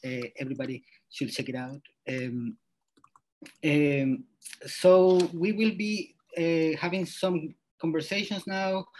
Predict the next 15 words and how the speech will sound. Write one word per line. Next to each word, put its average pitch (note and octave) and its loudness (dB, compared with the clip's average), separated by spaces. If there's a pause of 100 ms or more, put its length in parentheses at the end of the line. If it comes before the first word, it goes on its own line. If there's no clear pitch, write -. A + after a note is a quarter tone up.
(200)
At D3+ -2
the E3 2
end, E3+ 2
we, F3 4
we D#3 0
are D#3 0
gonna D#3 -2
have D#3 -8
time D#3 -4 (160)
for, C#3+ -4 (640)
for D3 0
questions F#3+ 0 (100)
from D3 -2
the C#3 -2
audience. G3 -2